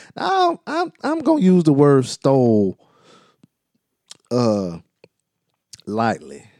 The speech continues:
but it said that he stole over a hundred million dollars from Facebook and Google in a creative way. He said that, uh, they just emailed the tech giants and asked for it. Uh, Evaldas Ramasakis,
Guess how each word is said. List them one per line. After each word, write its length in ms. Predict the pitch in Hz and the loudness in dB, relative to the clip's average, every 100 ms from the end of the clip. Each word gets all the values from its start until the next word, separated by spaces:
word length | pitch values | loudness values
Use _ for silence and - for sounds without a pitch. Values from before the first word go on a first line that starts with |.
| _ - | _ -8
but 120 | 101 | -6
it 60 | |
said 240 | 120 123 110 | -2 -2 -2
that 60 | |
he 100 | 117 | -6
stole 460 | 120 - 151 156 143 | -2 4 4 6 4
over 300 | 131 113 107 | 2 2 -2
a 120 | - | -2
hundred 260 | 101 131 127 | -4 -2 -2
million 240 | 123 117 | -2 -4
dollars 320 | 113 113 107 - | -2 0 -2 -4
from 120 | 95 | -6
Facebook 440 | 113 110 101 104 | -4 -4 -4 -6
and 140 | 98 95 | -6 -2
Google 340 | 117 98 95 | -2 -2 -8
in 80 | 92 | -12
a 60 | |
creative 340 | - 101 101 92 | -8 -6 -4 -2
way. 300 | 123 101 - _ _ _ _ _ _ _ _ - | 0 0 -4 _ _ _ _ _ _ _ _ -12
He 120 | 110 | -6
said 280 | - 107 101 | -2 0 0
that, 120 | 98 | -2
uh, 380 | 95 92 92 82 | -4 -4 -6 -8
they 160 | 98 98 | -6 -6
just 240 | 98 - | -8 -8
emailed 400 | 120 127 131 131 | -4 -2 0 -2
the 80 | 120 | -2
tech 260 | - 127 113 | -2 -2 -2
giants 420 | 117 117 123 120 | -4 -4 -6 -6
and 100 | 120 | -6
asked 260 | 170 143 - | -6 -6 -6
for 220 | 95 80 | -8 -8
it. 60 | - _ _ _ _ _ _ | -14 _ _ _ _ _ _
Uh, 420 | 95 95 90 85 98 _ _ _ | -6 -4 -4 -8 -12 _ _ _
Evaldas 840 | 98 - 120 131 123 127 135 - - _ _ _ _ - | -8 -2 0 2 0 -2 -4 -12 -20 _ _ _ _ -2
Ramasakis, 1040 | 113 107 - 139 135 104 104 - - | -2 -2 0 0 0 -4 -10 -14 -18